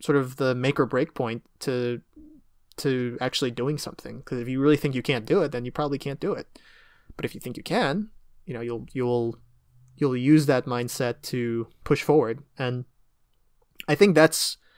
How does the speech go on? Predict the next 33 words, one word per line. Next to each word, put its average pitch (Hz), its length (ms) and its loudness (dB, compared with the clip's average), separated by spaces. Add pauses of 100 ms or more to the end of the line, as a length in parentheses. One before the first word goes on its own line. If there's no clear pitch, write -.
(340)
the 139 80 -4
thing 123 460 2
that 123 180 0
I'm 120 180 -4
trying 131 520 -2
to 117 340 -2
do 135 240 0
a 131 80 4
little 127 160 -2
bit 123 160 -6
better 117 520 -2
in 123 180 -6
two 131 120 -6
thousand 117 340 -2
and 113 80 -6
twenty-one, 113 640 -4 (480)
because 113 640 -4 (720)
I 147 200 10
really 180 500 8
think 190 280 4
even, 214 380 6
even 226 580 6 (140)
before 175 420 10
two 165 140 2
thousand 135 300 0
twenty, 131 320 -2
I've 139 420 2 (240)
always 156 400 10
sort 151 180 2
of 131 80 -2
felt 143 280 -2
this 127 160 -2
self-doubt 120 640 0